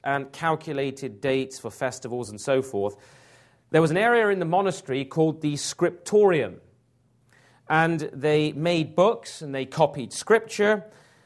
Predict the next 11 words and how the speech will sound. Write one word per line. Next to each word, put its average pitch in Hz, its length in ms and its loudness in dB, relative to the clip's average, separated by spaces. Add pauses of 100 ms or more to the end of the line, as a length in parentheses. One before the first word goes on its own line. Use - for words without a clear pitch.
(140)
and 151 240 2
their 156 160 4
work 185 400 4
was, 151 360 -2
in 143 180 -4
fact, 147 400 -4 (240)
very 170 440 4
highly 143 380 -2
specialized. 113 720 -4
Now, 127 260 -4 (460)
um, 135 320 0